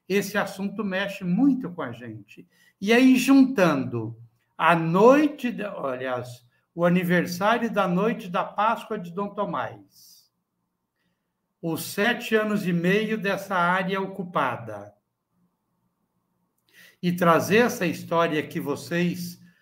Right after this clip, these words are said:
possibilitaram através do filme, parabéns, aproveito, Dagmar, para parabenizar você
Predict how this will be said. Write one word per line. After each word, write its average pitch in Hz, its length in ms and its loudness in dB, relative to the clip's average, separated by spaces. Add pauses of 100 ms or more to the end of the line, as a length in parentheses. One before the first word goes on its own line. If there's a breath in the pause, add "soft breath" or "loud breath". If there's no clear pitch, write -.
(300)
possibilitaram 165 880 -2
através 147 600 -4
do 123 140 -6
filme, 170 460 -2
parabéns, 139 680 -6 (160 soft breath)
aproveito, 160 560 -2
Dagmar, 151 480 -2
para 151 120 -2
parabenizar 143 680 -6
você 170 720 -6